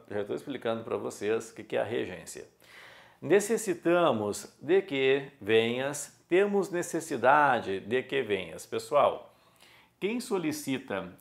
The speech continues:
a preposição de aqui é necessitamos. Necessitamos é um verbo, tá até conjugado. Ó, nós necessitamos. Ah, como aqui tá conjugado. João se apaixonou, apaixonou-se no caso.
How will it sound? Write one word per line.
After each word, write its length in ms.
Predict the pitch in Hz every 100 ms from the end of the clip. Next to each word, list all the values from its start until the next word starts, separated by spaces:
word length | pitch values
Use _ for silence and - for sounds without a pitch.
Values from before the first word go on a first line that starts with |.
| -
a 120 | 120
preposição 880 | 123 127 127 127 117 117 120 117 113
de 220 | 110 131
aqui 400 | 113 131 139 139
é 140 | - 123
necessitamos. 880 | 127 127 131 139 135 107 95 90 92
Necessitamos 800 | 123 165 165 170 180 190 190
é 60 | 190
um 120 | 214
verbo, 360 | 214 170 117 104
tá 100 | 113
até 180 | 113 131
conjugado. 600 | 165 180 165 151 - 95
Ó, 200 | 107 104
nós 420 | 113 143 190 190
necessitamos. 1040 | 185 185 185 202 - 135 120 104 - - _ _ _ _ _ _ _
Ah, 120 | - 87
como 220 | 120 123
aqui 120 | 117
tá 120 | 147
conjugado. 640 | 156 190 175 156 165 - - - _ -
João 680 | 95 110 110 143 202 277 - _ _ _ _ _
se 120 | -
apaixonou, 600 | 117 - 123 131 117 139
apaixonou-se 600 | 120 95 - 107 127 131
no 120 | 107
caso. 420 | 104 135 123 92